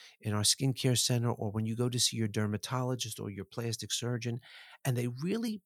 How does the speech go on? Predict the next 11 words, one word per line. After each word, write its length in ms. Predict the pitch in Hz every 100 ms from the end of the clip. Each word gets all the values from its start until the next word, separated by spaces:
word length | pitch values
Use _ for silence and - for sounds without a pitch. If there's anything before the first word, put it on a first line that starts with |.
| -
prescribe 1000 | 156 - - - 170 208 123 90 - - - _ _ _ _ _ _ _ _ _
certain 460 | - - 180 180 170
skincare 800 | - - 170 175 165 139 127 117
products, 760 | - 151 156 - - - - - _ - _ _ _ _ _ _ _ _
ask 320 | 220 269 -
questions 680 | - - 214 - - 117 107
about 320 | 120 123 120
why 420 | 127 117 139 143 151
you're 300 | 156 127 117
using 560 | 110 113 107 92 90
it. 140 | -